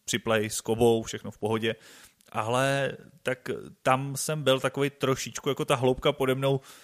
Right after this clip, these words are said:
i když jsem ji neviděl, tak mi nedělala úplně nejlíp, protože tak vidíš jenom, a teď jsem se pohyboval nahoře, vlastně jsem šel po té skále, ale není tam žádný zábradlí,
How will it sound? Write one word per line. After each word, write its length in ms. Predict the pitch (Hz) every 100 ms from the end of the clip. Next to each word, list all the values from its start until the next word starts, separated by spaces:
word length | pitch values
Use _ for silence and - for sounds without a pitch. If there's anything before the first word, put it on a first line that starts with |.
| - _ -
i 80 |
když 140 | 127 139
jsem 140 | 156
ji 60 | 160
neviděl, 380 | 143 127 139 135
tak 160 | 135
mi 80 | 147
nedělala 440 | 135 127 139 143
úplně 380 | 135 135 139 143
nejlíp, 340 | 139 135 135 135
protože 420 | 131 - 127 147
tak 320 | 143 - -
vidíš 260 | 139 147 -
jenom, 220 | 151 151 -
a 60 |
teď 160 | 131 135
jsem 120 | 170
se 100 | 190
pohyboval 540 | - 131 156 160 160 123
nahoře, 320 | 127 143 151
vlastně 280 | 139 - 165
jsem 140 | 170
šel 260 | - 214 220
po 120 | 147
té 140 | 165
skále, 360 | - 226 202 135
ale 180 | 127 135 - - _ _ _ _
není 100 | 320 -
tam 160 | 135
žádný 260 | 120 117 113
zábradlí, 580 | 104 98 110 101 101